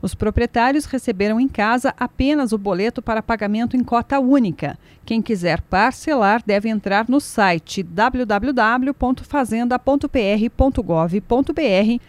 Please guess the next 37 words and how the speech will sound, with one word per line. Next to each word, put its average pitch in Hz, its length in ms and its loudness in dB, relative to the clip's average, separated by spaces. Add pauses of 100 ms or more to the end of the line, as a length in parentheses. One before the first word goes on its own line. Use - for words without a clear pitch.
(200)
e 254 200 6
imprimir 302 480 2
os 247 140 -4
outros 202 380 -2
boletos. - 960 -6 (1120)
O 285 100 0
Paraná 262 480 2
enviou 247 380 4
três 277 420 0
bombeiros 220 760 0
altamente 240 600 0
qualificados 214 880 -2
para 214 240 -2
Brumadinho, 240 720 0
Minas 220 420 -2
Gerais, 190 460 0
na 214 160 -2
noite 214 320 -2
deste 214 400 0
domingo. 202 680 2 (160)
A 208 100 2
equipe 220 460 -2
precursora, 240 960 0
como 208 280 0
vem 196 180 0
sendo 196 320 -4
chamada, 220 720 -2
vai 208 180 -2
ser 208 220 -4
responsável 214 880 -2
por 233 180 0
preparar 220 600 2
atividades 226 760 -2
que - 140 -10
podem 233 340 0
ser 220 220 -4
executadas 240 840 -2